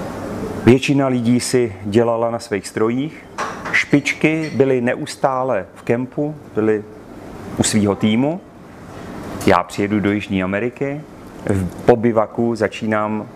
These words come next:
v deset, v jedenáct večer hledat hvězdy, vidím tadyhle motocykl Cyrila Despreho. Kde je chlapec? No, kde by byl? V hotelu, padesát kilometrů odsud.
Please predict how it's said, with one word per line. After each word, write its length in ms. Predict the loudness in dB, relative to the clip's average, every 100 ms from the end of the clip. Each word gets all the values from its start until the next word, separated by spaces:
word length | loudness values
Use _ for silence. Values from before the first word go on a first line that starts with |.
| -10
v 80 | 0
deset, 380 | 0 0 0 0
v 40 |
jedenáct 460 | 0 0 -2 -4 -2
večer 300 | -6 -2 -2
hledat 360 | -2 0 -2 -4
hvězdy, 600 | -2 0 0 0 -2 -2 -10 -20 -10 -2
vidím 280 | 2 2
tadyhle 320 | 2 2 2 0
motocykl 540 | -2 -4 -4 -2 -2
Cyrila 400 | 0 0 0 0
Despreho. 540 | -2 -2 0 0 -2
Kde 260 | -4 -2 0
je 200 | 0 -4 -8
chlapec? 520 | -6 -4 -2 -6 -8 -20 -20 -20 -14 -6
No, 80 |
kde 160 | 0 0
by 140 | 0
byl? 240 | 0 0 0
V 40 |
hotelu, 460 | 0 0 0 0 -4
padesát 500 | 0 0 0 -2 -2
kilometrů 520 | -2 -2 -2 -2 0 0
odsud. 200 | 0 -2